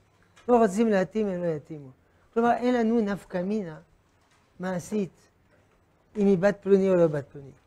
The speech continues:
זה יכול להתפספס ככה, יכול להצליח ככה. נפקא מינה, שפה זה יותר קל, פה זה יותר קשה.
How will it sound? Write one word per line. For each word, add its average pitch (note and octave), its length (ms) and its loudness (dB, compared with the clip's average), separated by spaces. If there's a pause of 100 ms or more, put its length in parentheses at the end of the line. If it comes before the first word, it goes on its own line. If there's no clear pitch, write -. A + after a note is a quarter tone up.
(880)
זה F#3 100 -4
יכול F#3+ 200 2
להתפספס F#3 580 -2
ככה, A3 360 2 (300)
יכול G#3 120 -2
להצליח E3+ 360 0 (120)
ככה. D#3 300 -6 (440)
נפקא A3+ 280 0
מינה, C4+ 460 4 (1200)
שפה B3 360 2
זה A3 120 4
יותר F#3+ 360 6
קל, G3+ 420 4 (1000)
פה A3+ 160 6
זה G3+ 120 6
יותר F#3 360 4 (100)
קשה. D#3+ 320 -8